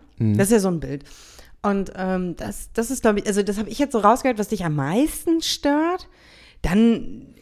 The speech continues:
Speaker 2: auf
Speaker 1: Also
Speaker 2: Social
Speaker 1: durchschnitt-, Entschuldigung, Entschuldigung, wenn ich dich unterbreche.
Speaker 2: Jetzt
Speaker 1: Durchschnittlich
Speaker 2: wieder bei
Speaker 1: kost-,
Speaker 2: den Eiern,
Speaker 1: ja,
Speaker 2: oder? <laughs>
Speaker 1: durchschnittlich kostet in Deutschland ein Ei, äh, vierzig Cent.
Speaker 2: Ja.
Speaker 1: Jetzt sind bei zwölf Eier vier Euro achtzig.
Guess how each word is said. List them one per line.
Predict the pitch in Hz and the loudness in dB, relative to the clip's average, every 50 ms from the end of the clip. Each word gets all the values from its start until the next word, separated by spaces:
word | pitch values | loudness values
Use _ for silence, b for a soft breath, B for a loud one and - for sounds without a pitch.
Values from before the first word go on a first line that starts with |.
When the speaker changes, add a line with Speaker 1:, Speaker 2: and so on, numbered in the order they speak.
| - - | -20 -14
Speaker 2:
auf | - | 0
Speaker 1:
Also | - 127 123 131 | 4 6 8 8
Speaker 2:
Social | 127 139 170 | 8 8 8
Speaker 1:
durchschnitt-, | 165 - 156 131 - | 6 6 2 0 0
Entschuldigung, | 113 - - 151 143 113 127 151 156 - - | 0 4 6 6 8 8 6 4 2 -2 -8
Entschuldigung, | - - - 131 131 | -6 2 6 6 6
wenn | 131 | 6
ich | 127 | 6
dich | 127 120 | 6 4
unterbreche. | 110 113 113 104 - - - 104 107 110 113 113 113 | 6 6 4 4 2 0 0 2 2 2 2 2 0
Speaker 2:
Jetzt | 120 120 - - | 0 -2 2 4
Speaker 1:
Durchschnittlich | 135 151 151 - 147 135 - 135 - | 6 6 6 6 2 2 2 0 0
Speaker 2:
wieder | - - | 2 2
bei | 120 | 2
Speaker 1:
kost-, | 117 160 165 | 2 2 0
Speaker 2:
den | 156 180 | -2 -2
Eiern, | 202 247 277 294 233 | -2 -2 -2 2 4
Speaker 1:
ja, | 120 - - - | 4 4 4 0
Speaker 2:
oder? | - | -2
<laughs> | - | 2
Speaker 1:
durchschnittlich | - 147 151 - 170 175 160 - 160 - - | 4 6 6 6 6 4 4 4 4 2 2
kostet | - 139 127 - 151 117 107 | 2 2 2 2 2 2 2
in | 117 107 | 2 6
Deutschland | 113 113 123 - 151 143 131 | 6 6 6 4 0 0 0
ein | 127 123 - | 0 0 0
Ei, | - - 104 123 156 185 b b b b b b b b b b - | 0 0 0 2 2 0 b b b b b b b b b b 2
äh, | - 123 123 120 | 6 8 8 8
vierzig | - - - - - 139 - | 6 4 2 0 0 -4 -2
Cent. | - 92 87 78 - - - - - - | -2 -2 -2 -2 -6 -10 -10 -16 -12 -10
Speaker 2:
Ja. | 175 160 - - - _ _ _ - | -8 -8 -8 -10 -18 _ _ _ -8
Speaker 1:
Jetzt | - 107 113 | -6 2 4
sind | 135 135 - | 4 6 6
bei | 131 117 | 4 4
zwölf | - - 131 139 147 131 | 4 6 6 6 6 4
Eier | - 104 127 135 139 131 | 2 4 4 4 4 2
vier | - - - 135 135 143 139 - - | -2 -2 2 4 4 4 4 2 2
Euro | - 117 120 117 - | 2 2 2 2 0
achtzig. | - - - - - - 98 - - | -2 -4 -6 -6 -10 -12 -12 -14 -18